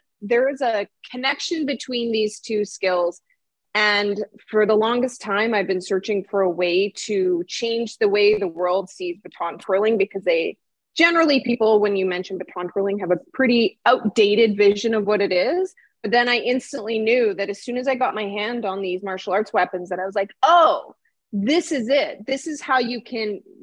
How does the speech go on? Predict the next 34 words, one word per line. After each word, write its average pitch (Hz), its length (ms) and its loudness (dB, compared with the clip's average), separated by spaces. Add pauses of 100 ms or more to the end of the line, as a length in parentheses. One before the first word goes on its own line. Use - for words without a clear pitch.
m-, 214 180 -6 (320)
blend 247 460 2
those 247 200 4
two - 180 -6
worlds 220 300 0
together 202 400 2
and 185 180 -4
create 190 540 0 (260)
a 185 80 -6
complementary 196 880 -4
skill." 180 440 0
And 151 120 -2
that's 170 300 -6
where 233 300 4
freestyle 254 360 0
staff 254 280 2
was 254 160 0
born. 233 340 2
And 196 160 -6
so 226 100 -2
I 220 100 2
started 226 460 -2
with 220 160 -6
just 220 220 -6
me 226 400 -4
posting, 339 500 -2
being 269 200 -4
like, 277 180 -2
"Look, 466 280 0 (580)
look 311 100 4
what 415 120 4
I 453 100 2
can 392 100 4
do." 392 320 2